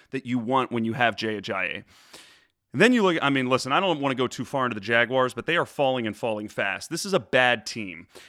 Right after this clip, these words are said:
And I'm glad the Eagles are back to four and four. I'm glad they're at least still in the discussion. There is a feeling that they are the Super Bowl champions, and as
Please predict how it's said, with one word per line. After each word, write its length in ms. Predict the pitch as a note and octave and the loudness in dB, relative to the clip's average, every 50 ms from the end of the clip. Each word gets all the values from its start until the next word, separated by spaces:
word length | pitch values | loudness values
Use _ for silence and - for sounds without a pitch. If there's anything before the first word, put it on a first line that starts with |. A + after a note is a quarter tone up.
| - _ | -10 _
And 300 | - C#3+ C#3+ C#3 C#3 C3+ - | 0 0 2 2 0 0 0
I'm 120 | C#3+ D3 C#3+ | 0 0 0
glad 340 | A#2+ C3+ D#3 E3+ F#3+ G3+ F3+ | 2 2 4 4 4 4 2
the 120 | G3 D#3 | -2 -4
Eagles 220 | E3+ D3+ E3+ C#3 | -4 -2 -2 -2
are 60 | C3+ A#2 | -2 -2
back 240 | C3+ B2 A#2+ - | 0 -2 -2 -2
to 60 | - - | -8 -12
four 220 | - C3+ C3 A#2 | -8 -6 -4 -4
and 80 | A2 A2 | -4 -4
four. 400 | - - D#3+ E3+ E3+ E3 - - | -4 -2 0 2 2 2 2 0
I'm 100 | B2 A2+ | -4 -4
glad 300 | A#2+ C#3 C#3+ D#3 E3 C#3 | -2 0 0 0 0 0
they're 140 | D3 C3+ | 0 -2
at 80 | B2 G#2 | -2 -2
least 240 | C3 B2+ A#2 - - | -4 -4 -4 -6 -10
still 320 | - - D#3+ D#3+ D#3+ D3 - | -6 -2 -2 -2 -2 -2 -2
in 160 | D3 C#3+ D#3+ D#3+ | -2 -2 0 -2
the 80 | D#3+ | -2
discussion. 640 | D3 B2+ A#2+ - - - C3+ C3+ - - D3+ C#3 C3+ | -4 -4 -6 -6 -2 0 0 0 0 0 -2 -2 0
There 120 | B2 A2+ | 0 0
is 140 | C3+ D3+ C#3+ | 0 0 -2
a 40 | C3+ | -6
feeling 360 | - - D3 D3 D3 D3+ C#3+ | -6 -4 -4 -2 0 0 0
that 140 | B2+ A#2 - | -2 -2 -4
they 100 | B2+ A#2+ | -2 0
are 180 | B2 B2+ C#3+ C#3 | 0 0 0 -2
the 60 | B2 | -4
Super 300 | - - C#3+ C3+ - C3 | -8 -8 -8 -8 -8 -8
Bowl 160 | B2+ B2+ B2 | -6 -6 -6
champions, 580 | - - C3 B2+ B2 A#2+ C#3 C3+ C3 B2+ A#2+ A#2+ | -6 -6 -6 -6 -6 -6 -6 -6 -4 -4 -6 -6
and 100 | A2 G#2+ | -8 -8
as 140 | G#2+ G#2+ | -10 -10